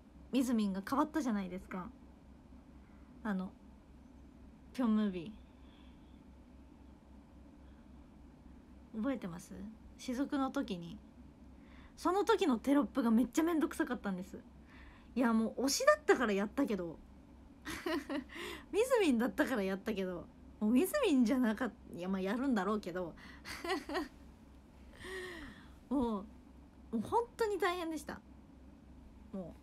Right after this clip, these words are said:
う。まあ、でも結局やるんですけど、誰でも。でも今後はやめようと思いました。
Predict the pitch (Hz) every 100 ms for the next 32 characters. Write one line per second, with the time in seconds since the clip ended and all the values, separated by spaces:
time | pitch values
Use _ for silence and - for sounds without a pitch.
0 | - - - - - - - - - -
1 | - - 220 226 202 226 233 254 254 240
2 | 294 190 - 175 165 - - - - -
3 | - - - 208 220 220 202 - - -
4 | - - - - - - - - - -
5 | - 233 220 208 - - 277 277 269 247
6 | 233 247 254 190 170 170 175 - -